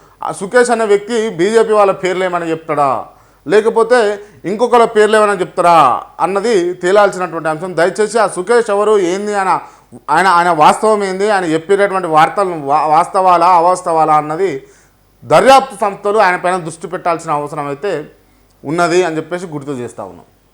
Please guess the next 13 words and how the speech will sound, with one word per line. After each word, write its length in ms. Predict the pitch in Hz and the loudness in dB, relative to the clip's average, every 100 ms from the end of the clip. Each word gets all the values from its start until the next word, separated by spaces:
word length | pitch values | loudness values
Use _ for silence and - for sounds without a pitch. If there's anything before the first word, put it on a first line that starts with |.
| _ _ _ _ _ _ _ _ _ _ _ _ _ _ - | _ _ _ _ _ _ _ _ _ _ _ _ _ _ -8
అదేవిధంగా 800 | 156 196 196 196 214 185 190 - _ _ _ | -4 -2 -2 2 4 4 0 -10 _ _ _
మోదీ 260 | 135 226 254 | 0 2 2
ఇంటి 320 | 254 240 226 | 0 -2 -2
ముట్టడి, 440 | 240 226 233 190 - - _ | -2 0 2 2 0 -12 _
ఇరవై 220 | 165 220 | -2 4
ఆరున 280 | 233 226 233 | 6 6 4
ప్రధాని 380 | 208 208 226 220 | 4 4 4 4
నివాసం 360 | 220 220 214 | 2 2 2
వద్ద 180 | 208 190 | 0 4
ఆందోళన. 600 | 233 196 208 214 196 160 - - | 4 6 4 4 2 0 -6 -4
ఆప్ 320 | 147 202 - 220 | 4 4 4 -2
పిలుపు 360 | 214 196 226 | -2 -2 -6
ఇచ్చినందుకు 720 | 220 - 208 202 202 254 196 | -6 -4 -2 -2 0 0 0